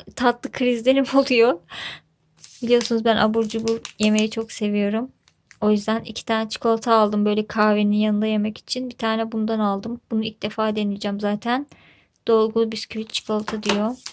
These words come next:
Albeni zaten biliyorsunuzdur. Benim en sevdiğim çikolatalardan. Bir de bim'de biliyorsunuz böyle ufak,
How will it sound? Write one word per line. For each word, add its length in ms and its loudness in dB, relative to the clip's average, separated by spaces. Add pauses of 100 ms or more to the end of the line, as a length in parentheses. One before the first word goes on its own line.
(500)
Albeni 480 4
zaten 400 0
biliyorsunuzdur. 760 -2
Benim 260 0
en 200 2
sevdiğim 380 0
çikolatalardan. 840 0 (720)
Bir 120 -2
de 240 4
bim'de 320 4
biliyorsunuz 580 2
böyle 440 6
ufak, 460 -4